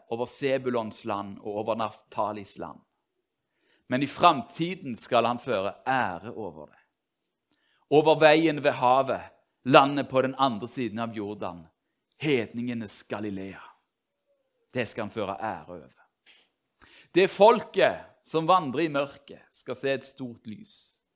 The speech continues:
De som sitter i dødsskyggens land, over dem skal lyset stråle. Det folket som du før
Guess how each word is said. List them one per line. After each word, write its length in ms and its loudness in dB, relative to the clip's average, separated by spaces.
De 160 2
som 220 -2
sitter 480 2
i 60 0
dødsskyggens 640 -6
land, 320 2
over 240 -2
dem 380 0
skal 260 -6
lyset 460 -10
stråle. 500 -14
Det 160 6
folket 520 4
som 200 2
du 80 -4
før 480 4